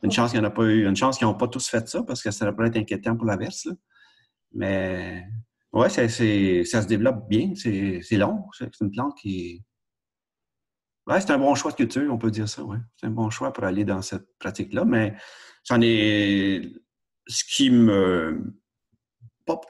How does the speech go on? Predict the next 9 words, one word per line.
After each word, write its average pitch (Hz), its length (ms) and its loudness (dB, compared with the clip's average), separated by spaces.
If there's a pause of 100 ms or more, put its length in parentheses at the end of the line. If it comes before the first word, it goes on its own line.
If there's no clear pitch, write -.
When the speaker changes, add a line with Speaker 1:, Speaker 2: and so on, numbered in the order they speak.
Speaker 1:
préoccupe, 90 680 -2
là, 95 140 -2
mais 82 220 -2
ce - 100 -4
que 110 180 0
j'aimerais 98 500 2
mieux, 90 420 0
c'est 98 180 -2
d'avoir 87 460 0